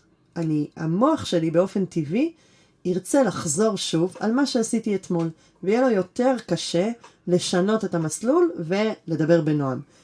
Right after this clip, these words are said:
אז זה ייראה ככה, נכון? אני אכנס הביתה, אני רואה את הנעליים,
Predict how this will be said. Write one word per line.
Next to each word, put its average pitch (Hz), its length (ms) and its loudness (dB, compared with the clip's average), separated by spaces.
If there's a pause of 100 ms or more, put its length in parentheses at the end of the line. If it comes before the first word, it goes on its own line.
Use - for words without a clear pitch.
(140)
אז 165 120 -2
זה 185 80 0
ייראה 196 220 0
ככה, 147 300 -4
נכון? 208 260 -2
אני 190 160 2
אכנס 196 360 0
הביתה, 151 460 0 (360)
אני 185 140 0
רואה 190 160 2
את 185 120 -4
הנעליים, 156 560 -4